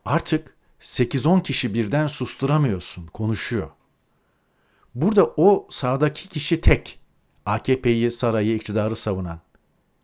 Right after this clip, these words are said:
Şu yaşlıca. Başında külah olan kişi. Tek. Karşısında gençler. Onlarcası onu ikna etmeye çalışıyorlar ve itiraz ediyorlar. Kameranın çektiğini biliyorlar, mikrofonun orada olduğunu biliyorlar.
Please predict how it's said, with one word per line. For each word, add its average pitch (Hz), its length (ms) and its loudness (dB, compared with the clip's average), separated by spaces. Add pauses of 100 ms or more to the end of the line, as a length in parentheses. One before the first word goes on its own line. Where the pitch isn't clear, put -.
(140)
Şu - 140 -10
yaşlıca. 117 580 0 (1000)
Başında 117 380 -2
külah 110 240 0
olan 95 260 -4
kişi. - 440 -12
Tek. - 320 4 (540)
Karşısında 151 640 0
gençler. 139 680 2 (1120)
Onlarcası 151 920 4 (1160)
onu 151 160 6
ikna 160 320 4
etmeye 110 300 0
çalışıyorlar 127 600 0
ve 160 100 8
itiraz 139 400 2
ediyorlar. 87 500 -6
Kameranın 160 420 0
çektiğini 147 460 0
biliyorlar, 123 400 2
mikrofonun 139 460 -2
orada 127 220 4
olduğunu 120 300 2
biliyorlar. 90 540 -4